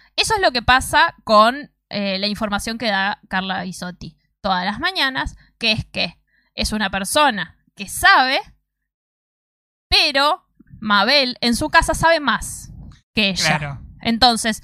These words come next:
Speaker 1: ¿cómo un barbijo, que es una tela, no va a transmitir el virus? Claramente el virus no existe, porque un barbijo, una telita,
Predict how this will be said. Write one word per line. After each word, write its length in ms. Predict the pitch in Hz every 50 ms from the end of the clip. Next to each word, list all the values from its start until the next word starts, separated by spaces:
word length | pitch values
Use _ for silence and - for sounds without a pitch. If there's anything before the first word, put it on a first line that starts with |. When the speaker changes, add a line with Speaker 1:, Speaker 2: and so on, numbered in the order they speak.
| - - - - _
Speaker 1:
¿cómo 540 | - - 587 440 277 240 220 208 208 185 - _ _ _ _ _ _ _ _
un 180 | 247 254 254 262
barbijo, 800 | 254 233 226 226 233 302 349 - - - - 196 196 196 - - -
que 60 | -
es 160 | 214 - - 254
una 300 | 254 233 202 185 - -
tela, 560 | - 294 294 240 196 185 180 180 185 - - _ _ _ _ _ _ _ _ _ _ _ _ _ _ _ _ _
no 340 | - 254 254 277 294 294 240
va 300 | 226 233 220 226 233 226
a 100 | 220 190
transmitir 760 | - 202 202 - 202 196 190 - 240 240 220 190 180 - - - _ - - _ _ _ _ _ _ _ _ _ _ _ _ _ _ _
el 220 | - 220 214 214
virus? 520 | 202 220 202 190 196 190 180 170 - - -
Claramente 640 | - 269 403 453 349 220 196 233 277 269 240 190
el 100 | 185 185
virus 280 | 180 190 196 202 190 180
no 80 | 180
existe, 580 | 175 - - - 247 208 - - _ 156 147 -
porque 240 | - 170 170 - 196
un 120 | 190 202
barbijo, 440 | 196 185 175 190 196 233 240 - -
una 220 | 208 196 190 185 180
telita, 720 | - 190 185 202 214 240 254 _ _ 302 269 226 214 -